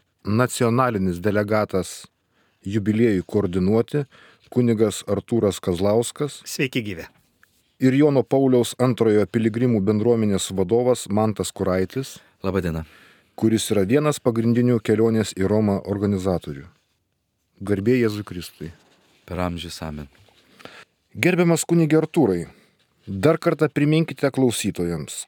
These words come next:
Speaker 1: kas yra jubiliejiniai metai ir ką reiškia jubiliejiniais metais keliauti į Romą. Kodėl reikia keliauti?
Speaker 2: Tūkstantis du šimtai devyniasdešimt devintieji metai. Kalėdų proga į Romą susirenka didesnė,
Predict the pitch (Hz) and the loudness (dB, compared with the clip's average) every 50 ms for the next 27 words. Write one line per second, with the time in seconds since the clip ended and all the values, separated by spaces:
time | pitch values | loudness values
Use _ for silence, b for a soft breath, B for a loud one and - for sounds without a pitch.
0 | _ _ - - 170 175 - - 151 151 160 151 147 147 143 143 151 160 165 160 | _ _ 0 0 0 0 0 -2 0 2 2 2 2 0 0 0 0 2 2 0
1 | 156 156 151 147 147 147 151 151 - - 139 135 135 113 - - 104 113 113 98 | 2 0 0 0 2 2 2 0 0 -2 -2 -2 -2 -2 -4 -2 0 0 0 0
2 | - - - 123 143 143 139 131 131 123 - - - 127 117 82 92 98 107 95 | -2 -2 0 2 2 2 2 2 2 0 -2 -2 0 0 0 0 -2 -4 -4 -2
3 | 90 98 104 127 143 147 143 143 143 139 - - 123 120 120 120 - 123 117 104 | -2 0 2 2 2 2 0 0 -2 -2 -4 -2 -2 0 0 0 0 -2 -4 -4
4 | - - 113 107 117 120 123 113 - - 113 - 101 110 120 123 156 135 101 85 | -2 -2 0 2 2 2 2 0 -2 -6 -8 -4 0 0 2 2 2 2 2 0
5 | 78 - - _ _ _ _ _ _ _ _ _ _ _ _ - - 101 98 92 | -4 -6 -12 _ _ _ _ _ _ _ _ _ _ _ _ -4 -2 -2 0 2
6 | 123 151 180 180 147 104 92 85 - - - - 92 90 90 80 73 71 _ - | 4 4 4 4 4 2 2 0 -2 -6 -8 -6 -4 -4 -4 -4 -4 -8 _ -20
7 | _ _ _ _ _ _ _ _ _ _ _ - - 202 202 - - - 170 151 | _ _ _ _ _ _ _ _ _ _ _ -4 -4 -2 -2 -2 -2 -2 -2 -2
8 | 135 - 131 110 117 120 131 - - - 113 110 - 147 147 135 127 120 120 113 | 0 -4 -4 -6 -4 -6 -6 -4 -4 -4 -4 -4 -2 -2 -2 0 0 -2 -2 -2
9 | 113 107 101 117 110 - - 110 104 95 101 92 101 95 90 - 107 101 98 92 | -4 -4 -4 -6 -6 -6 -8 -10 -8 -8 -8 -8 -8 -10 -10 -8 -8 -8 -8 -8
10 | 87 85 78 - - - - - - _ b b b b b b b b b b | -8 -10 -12 -14 -16 -20 -20 -20 -20 _ b b b b b b b b b b
11 | b 135 127 131 165 190 165 151 113 - 123 135 143 160 175 170 175 165 135 117 | b -2 0 2 0 2 0 0 -4 -4 -2 0 0 0 0 0 -2 -2 0 -2
12 | 113 117 147 147 139 123 - - - 127 - - - 143 123 117 113 110 - - | -2 -2 -2 -2 -4 -6 -6 -8 -10 -10 -10 -8 -8 -6 -6 -6 -8 -8 -6 -6
13 | 110 107 104 92 - _ _ _ _ _ _ _ _ _ _ _ _ - 143 120 | -8 -8 -8 -12 -16 _ _ _ _ _ _ _ _ _ _ _ _ -20 -16 -8
14 | 104 143 127 107 147 143 - - - 131 117 107 104 101 | -4 -4 0 0 0 -2 -2 -4 -6 -6 -6 -6 -6 -8